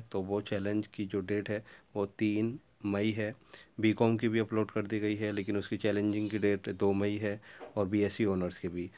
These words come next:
तो आप अपना परफॉर्मेंस चेक कर सकते हैं। कंपैरिजन में अगर करें हम, अ, लास्ट ईयर्स के, तो काफ़ी कम कैंडिडेट्स ने इस साल अपीयर हुए हैं और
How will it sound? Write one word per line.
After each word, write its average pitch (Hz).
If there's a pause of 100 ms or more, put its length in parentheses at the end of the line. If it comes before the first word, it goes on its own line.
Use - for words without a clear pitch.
(160)
तो 113
आप 110
अपना 113
परफॉर्मेंस 101
चेक 113
कर 104
सकते 110
हैं। 110 (760)
कंपैरिजन 117
में 135
अगर 110
करें 110
हम, 113 (280)
अ, 104 (300)
लास्ट 107
ईयर्स 110
के, 117
तो 110
काफ़ी 113
कम 113 (240)
कैंडिडेट्स 107
ने 113
इस 101
साल 104
अपीयर 107 (680)
हुए 113
हैं 120
और 98